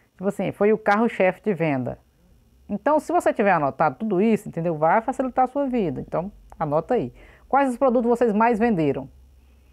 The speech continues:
Quantos clientes que foram atendidos nesse mês de abril? Quantos que compraram com você? Então, anota aí. Quantos clientes você atendeu? Quantos desses clientes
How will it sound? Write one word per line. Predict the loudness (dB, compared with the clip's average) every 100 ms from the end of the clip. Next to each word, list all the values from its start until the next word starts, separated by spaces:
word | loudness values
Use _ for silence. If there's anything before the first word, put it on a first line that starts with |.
| -20 -20 -20 -10
Quantos | 0 2 2 -2
clientes | 0 2 4 4 2 0
que | -4 -6
foram | 0 2 4 4
atendidos | 2 2 0 2 2 2
nesse | 0 0
mês | 0 2 2 2
de |
abril? | 2 2 2 0 0 -6 -12 -20 -20 -20 -20 -20 -20 -20 -20 -20 -10
Quantos | 0 2 2 0
que | -4
compraram | 0 0 2 2 4 2
com | 2
você? | 2 2 0 -2 -2 -8 -20 -20 _ -18
Então, | -6 0
anota | 2 2 0 -2
aí. | -4 -4
Quantos | 0 2 0 -4
clientes | 0 2 2
você | 0 0
atendeu? | 0 0 -2 0 -2 -2 -12 -20 -20 _ _
Quantos | 2 4 2 0
desses | 0 0 0 0
clientes | 0 2 2 -2